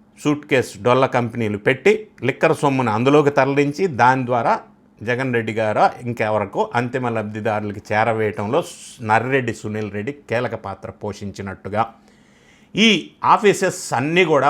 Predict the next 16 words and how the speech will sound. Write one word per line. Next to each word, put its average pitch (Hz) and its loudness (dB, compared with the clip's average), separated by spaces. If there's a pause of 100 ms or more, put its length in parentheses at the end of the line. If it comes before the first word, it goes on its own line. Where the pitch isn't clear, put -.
(120)
ఒకే 139 0 (100)
అడ్రస్లో 117 0 (200)
ఉండటం, 113 2 (640)
ఇది 190 2 (200)
డొల్ల 147 4 (140)
కంపెనీలని 151 -2 (560)
ఖచ్చితమైన 147 -2 (180)
నిర్ధారణకి 143 2
సిట్ 131 -8
అధికారులు 107 -4
రావటం, 117 4 (500)
దానికి 180 2 (100)
సంబంధించిన 170 0 (140)
డాక్యుమెంట్స్ 143 0
అన్నీ 117 -2 (120)
సీజ్ 131 -4